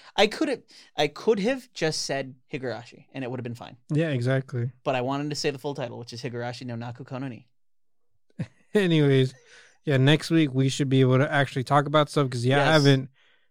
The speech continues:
Speaker 2: I've, I kept reading Kingdom, which I've already brought up.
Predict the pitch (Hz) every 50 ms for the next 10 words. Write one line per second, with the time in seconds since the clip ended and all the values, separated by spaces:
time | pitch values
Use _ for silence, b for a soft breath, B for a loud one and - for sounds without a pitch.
0 | _ _ - 147 139 143 147 151 156 139 120 - - 156 147 131 131 139 139 135
1 | 135 135 135 131 127 127 123 117 - _ _ _ _ _ _ - - 143 135 127
2 | 120 127 123 123 123 123 123 127 127 120 117 - - - _ _ _ _ _ _
3 | _ _ - 139 120 123 123 123 120 117 127 123 127 135 156 175 175 131